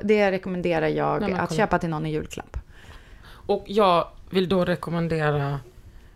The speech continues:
Speaker 2: att man kan också adoptera.
Speaker 1: Ja, förlåt. Det ska jag också säga jättenoga,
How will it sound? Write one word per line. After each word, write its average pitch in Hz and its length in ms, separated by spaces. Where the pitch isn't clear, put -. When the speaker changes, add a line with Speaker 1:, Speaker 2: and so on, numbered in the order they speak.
Speaker 2:
att - 140
man 208 160
kan 202 160
också 180 500
adoptera. 185 800
Speaker 1:
Ja, 185 280
förlåt. 180 460
Det 277 220
ska - 160
jag 185 100
också 185 200
säga 165 220
jättenoga, 190 880